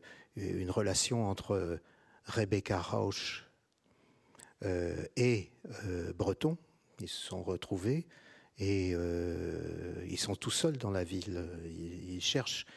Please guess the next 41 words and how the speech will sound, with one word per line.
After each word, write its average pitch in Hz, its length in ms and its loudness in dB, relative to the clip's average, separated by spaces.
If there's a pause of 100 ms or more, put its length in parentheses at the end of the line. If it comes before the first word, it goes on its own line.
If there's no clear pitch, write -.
(460)
ils - 80 0
cherchent 110 300 4
des 104 120 4
cibles 120 560 4
parce - 180 -2
que 90 500 -2
Rebecca 90 400 -2
Rauch, - 480 -4
euh, 92 180 -4 (580)
veut, 90 380 -4
veut 92 240 -2
mitrailler 101 580 0
tout - 160 -10
ce - 120 0
qui, 85 480 -8
tout - 120 -8
ce - 100 -2
qui 110 120 -2
bouge, 131 360 0
mais 95 280 -2 (460)
il 92 80 -4
n'y 101 60 4
a 107 60 2
personne. 95 680 2 (120)
Et, 85 360 -2
euh, 82 300 -4 (520)
ils 87 260 -4
entrent 101 260 -2
dans 92 140 -4
des 87 500 -4
bâtiments 98 680 0
où 92 100 0
il, 85 600 -4
il 87 60 -6
n'y 92 120 0
a 120 60 2
personne. 104 420 -2
Tout 120 120 -4
le 113 80 -6
monde 113 220 -2
a, 95 120 -2